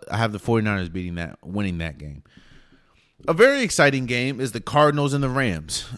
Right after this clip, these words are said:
Um, I think that I, I'm gonna take the Rams, even, and that's nothing against the Cardinals. The Cardinals have been incredible this entire year. Both of them are three and oh. Kyler Murray is,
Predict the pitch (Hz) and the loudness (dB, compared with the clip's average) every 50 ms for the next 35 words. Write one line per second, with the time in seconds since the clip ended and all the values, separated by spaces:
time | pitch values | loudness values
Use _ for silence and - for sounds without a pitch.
0 | - _ - 147 151 151 151 156 151 147 143 131 123 - - _ - 147 160 147 | -10 _ -2 0 2 2 0 -2 -4 -6 -8 -10 -12 -16 -14 _ -2 0 0 0
1 | - 196 202 214 202 - - 160 147 143 127 101 - - - - 214 - - - | -2 -4 -6 -6 -4 -2 0 2 2 4 2 2 -2 -4 -12 -20 -20 -20 -20 -20
2 | - - _ _ _ _ - - - - - - 156 - - 147 165 - - 156 | -20 -20 _ _ _ _ -20 -20 -20 -20 -20 -18 -14 -2 2 2 2 2 2 0
3 | 190 214 202 - 233 214 185 165 139 123 120 123 131 139 151 156 143 - - _ | -2 -2 -2 -2 -2 -2 -2 -4 -6 -4 -4 -2 -2 -4 -6 -8 -12 -16 -20 _
4 | _ _ _ _ _ 170 180 180 165 165 160 156 85 123 143 135 139 143 147 147 | _ _ _ _ _ -6 -4 -2 -2 -4 -4 -6 -6 -6 -6 -4 -2 0 -2 -2
5 | 147 151 151 143 139 139 - 143 127 110 101 87 110 107 104 - - - - - | -4 -6 -6 -6 -6 -4 -6 -6 -6 -6 -6 -6 -6 -6 -6 -8 -10 -12 -6 -2
6 | 113 113 120 117 101 113 110 - - 143 147 139 127 - 113 95 82 80 95 87 | -2 0 0 -2 -4 -6 -6 -2 0 0 0 0 0 -2 -4 -6 -6 -6 -6 -6
7 | 85 82 73 - - 110 104 104 92 95 95 87 82 76 78 76 76 95 95 95 | -6 -8 -10 -8 -4 -2 -2 -2 -2 -2 -4 -4 -4 -4 -6 -4 -2 0 0 0
8 | 95 90 95 98 98 - - - - - - - 98 104 98 101 98 92 78 - | 0 0 -2 -4 -4 -6 -10 -16 -20 -16 -6 -4 -2 -2 -2 -2 -2 -2 -2 -2
9 | 87 95 92 92 90 87 87 92 98 98 - - - - - - - 120 110 107 | -2 -2 -2 -2 -2 -2 -2 -2 -2 -4 -6 -12 -20 -20 -20 -8 -4 -2 0 0
10 | 104 101 101 101 101 101 101 104 95 - 65 85 90 92 87 85 - - | 0 -2 -6 -6 -6 -6 -6 -6 -8 -8 -8 -8 -8 -8 -8 -10 -12 -16